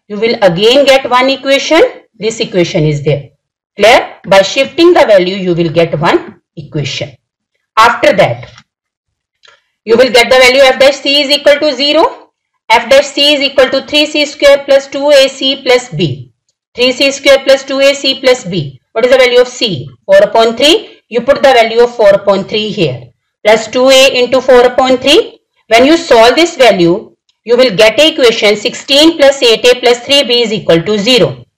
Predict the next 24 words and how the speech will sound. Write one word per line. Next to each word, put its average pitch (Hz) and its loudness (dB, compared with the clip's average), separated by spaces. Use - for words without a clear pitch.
Now 262 0
you 269 2
are 285 4
having 220 -2
two 247 -4
equation. 160 -6
One 185 -2
equation 262 0
and 196 0
the - 4
other 190 2
equation. 160 -6
And 208 0
you 247 2
have 226 0
to 302 0
find 226 0
out 226 0
the 226 2
value 202 2
of 208 -4
a 190 2
and 156 -2
b. 165 -4